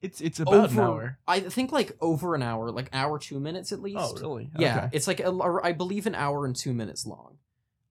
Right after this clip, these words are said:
Speaker 2: um, which, yeah, is wild.
Speaker 1: Imagine
Speaker 2: Um,
Speaker 1: having to record multiple takes for that.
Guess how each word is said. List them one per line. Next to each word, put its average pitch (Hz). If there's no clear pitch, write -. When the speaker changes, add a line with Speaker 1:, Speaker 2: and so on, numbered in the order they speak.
Speaker 2:
um, 113
which, -
yeah, 143
is 117
wild. 117
Speaker 1:
Imagine 120
Speaker 2:
Um, 139
Speaker 1:
having 131
to 131
record 120
multiple 120
takes 120
for -
that. 113